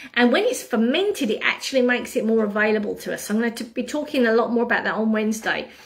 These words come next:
So that's your miso, your tempeh. I think tempeh's kinda gross, um, but I like miso. Um, tamari, I love. That's also gluten-free.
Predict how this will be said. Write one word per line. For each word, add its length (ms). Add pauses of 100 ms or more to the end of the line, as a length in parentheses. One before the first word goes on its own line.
(220)
So 160
that's 280
your 100
miso, 520
your 200
tempeh. 640
I 100
think 260
tempeh's 360
kinda 280
gross, 420 (360)
um, 280
but 180
I 60
like 220
miso. 520 (440)
Um, 320
tamari, 600
I 80
love. 340
That's 200
also 380
gluten-free. 800